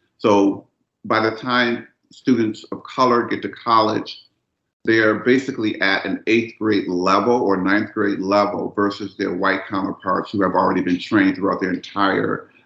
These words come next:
um, um, um, I guess, they, but elementary and middle school and high school level training. And so, uh, so that's what I was asking, so the disservice that our educational system has, how do we, you said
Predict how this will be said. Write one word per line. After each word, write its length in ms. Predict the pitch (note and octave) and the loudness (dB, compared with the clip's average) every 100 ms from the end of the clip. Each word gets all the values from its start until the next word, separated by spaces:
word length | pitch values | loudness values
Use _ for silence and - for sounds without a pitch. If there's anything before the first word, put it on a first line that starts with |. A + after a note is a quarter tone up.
| - | -6
um, 300 | F2+ F2 E2+ - - | 0 2 0 -4 -2
um, 520 | G2+ F2+ F#2 F2+ - - _ _ _ _ _ _ _ - | 2 2 2 -2 -4 -16 _ _ _ _ _ _ _ -4
um, 260 | E2+ - E2 _ - | -2 -2 -6 _ -10
I 40 | - | -2
guess, 180 | G2 | -2
they, 140 | - E2+ | 0 -4
but 320 | F#2 F#2+ - - - | -2 -2 -4 -8 -4
elementary 420 | G#2 G#2+ G#2+ G#2 G2 | 0 2 0 0 -2
and 80 | |
middle 160 | F#2+ F2+ | -2 -6
school 240 | - G2 | -8 -4
and 80 | F#2 | -2
high 140 | F#2+ F#2+ | 0 -2
school 260 | - F2+ | 0 -2
level 460 | F#2 F2+ F2 E2+ F2+ | 2 0 0 -2 -4
training. 560 | - G#2 F#2 F2+ - - _ _ - - - - - | -4 -2 0 0 -2 -8 _ _ -20 -20 -20 -14 -2
And 180 | A#2 A2+ | 0 2
so, 160 | C#3+ | 2
uh, 220 | B2 - - - - | 2 2 -4 -10 -8
so 160 | - | 0
that's 180 | C3 - | 0 0
what 60 | C#3 | -2
I 80 | |
was 100 | B2 | -2
asking, 220 | B2 A#2+ G#2+ | -4 -6 -6
so 180 | G#2+ - _ | -8 -10 _
the 240 | A2+ - - | -2 -2 0
disservice 640 | C#3 C#3 - B2 A2+ A2 | -2 0 -2 -2 0 -2
that 160 | - G#2 | -2 -2
our 200 | G2+ - | -2 -2
educational 600 | A2 G#2+ - G#2+ G#2+ G2 | -6 -8 -4 -4 -2 -4
system 520 | - A2 - - F#2 F#2+ | -2 -6 -4 -4 -4 -4
has, 560 | G2 F2+ F#2 F2+ F2 - _ _ - - _ _ - - - | -4 -2 -4 -6 -12 -20 _ _ -20 -20 _ _ -20 -20 -20
how 240 | - B2 | -4 0
do 80 | C3+ | 2
we, 280 | C3 A#2+ G#2+ - _ _ _ _ _ | 2 0 -2 -14 _ _ _ _ _
you 120 | A#2+ B2 | 0 2
said 220 | A2+ | 2